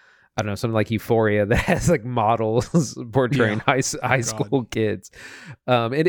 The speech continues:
Speaker 1: it, it reminded me a little bit of Eighth Grade as well, 'cause Eighth Grade does that, uh, as well. The, uh, uh, Bo Burnham film from, uh, a few year-, few years ago, which is about the,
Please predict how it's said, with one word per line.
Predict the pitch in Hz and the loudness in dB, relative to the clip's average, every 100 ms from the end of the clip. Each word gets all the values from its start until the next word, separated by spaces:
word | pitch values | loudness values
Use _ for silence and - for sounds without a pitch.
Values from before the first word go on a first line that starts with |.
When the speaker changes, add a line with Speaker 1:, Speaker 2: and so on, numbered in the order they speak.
| - | 2
Speaker 1:
it, | 175 | 2
it | 165 | 2
reminded | 175 190 208 | 0 0 0
me | 196 | 2
a | 180 | 2
little | 175 | 2
bit | 165 | 2
of | 143 | 2
Eighth | 143 - | 0 0
Grade | 170 190 131 | 0 2 2
as | 110 | 0
well, | 135 139 107 | 2 2 2
'cause | 123 110 | -2 0
Eighth | 120 113 | 0 0
Grade | 123 120 | 2 2
does | 107 107 101 | 2 0 2
that, | 101 98 _ | 2 0 _
uh, | 107 101 95 92 - _ - | -4 -2 -2 -6 -10 _ -10
as | 101 98 | -8 -2
well. | 104 | 0
The, | 92 101 95 | 0 0 0
uh, | 92 92 90 - _ _ _ _ _ _ _ - 110 | 0 -2 -4 -10 _ _ _ _ _ _ _ -14 -4
uh, | 104 | -4
Bo | 92 110 101 | 0 0 2
Burnham | 110 131 98 | 2 2 -2
film | - 107 95 | -2 -2 -2
from, | - 101 98 | -4 -4 -4
uh, | |
a | 95 92 90 90 98 | -4 -2 -2 -2 -6
few | - 104 | -6 -4
year-, | 98 82 - | -4 -6 -10
few | - 113 | -2 0
years | 104 95 | 2 0
ago, | 107 101 | 0 2
which | 107 - | 0 0
is | 101 | -2
about | 98 107 - | 0 0 -2
the, | 107 104 120 | -8 -2 -2